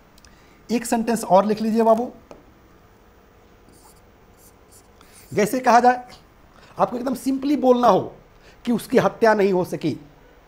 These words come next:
पत्थरों की पूजा नहीं हो सकी, पेड़ पौधों की पूजा नहीं हो सकी, आपको खुद से sentence बनाना है बाबू। पत्थरों की पूजा नहीं हो सकी, तो कहेंगे ना बाबू कि stones might not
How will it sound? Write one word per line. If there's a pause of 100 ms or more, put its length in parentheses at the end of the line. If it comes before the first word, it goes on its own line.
(440)
पत्थरों
की
पूजा
नहीं
हो
सकी, (600)
पेड़
पौधों
की
पूजा
नहीं
हो
सकी, (520)
आपको
खुद
से
sentence
बनाना
है
बाबू। (640)
पत्थरों
की
पूजा
नहीं
हो
सकी, (320)
तो
कहेंगे
ना
बाबू (500)
कि
stones (2750)
might
not